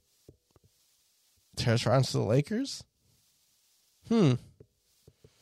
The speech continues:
Lakers are really struggling with the shooting, so it's a good possibility for them. I like it. But who would the traders, Lakers trade? Don't know. Really don't know.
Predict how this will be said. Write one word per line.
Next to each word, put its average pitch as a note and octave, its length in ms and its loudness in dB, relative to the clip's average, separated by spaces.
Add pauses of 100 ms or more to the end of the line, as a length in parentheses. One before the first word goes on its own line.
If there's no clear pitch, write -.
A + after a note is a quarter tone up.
(1000)
Lakers F3 340 2
are F3 60 4
really F#3 160 6
struggling F3 340 4
with D#3 120 2
the B2+ 60 2
shooting, C3+ 420 4
so A2+ 380 4 (1200)
it's - 120 -14
a - 40 -8
good F#3 140 2
possibility C3+ 760 4 (220)
for D3 140 2
them. F3 360 2 (220)
I C3 100 2
like B2+ 280 4
it. C#3 200 2 (500)
But B2+ 260 4 (240)
who D3 100 4
would D3+ 160 4
the B2+ 60 -4
traders, B2+ 360 2 (300)
Lakers B2+ 400 4
trade? D3 360 2 (420)
Don't D3 220 4
know. C3 280 6 (680)
Really A#2+ 180 4
don't A#2 240 2
know. A#2 260 2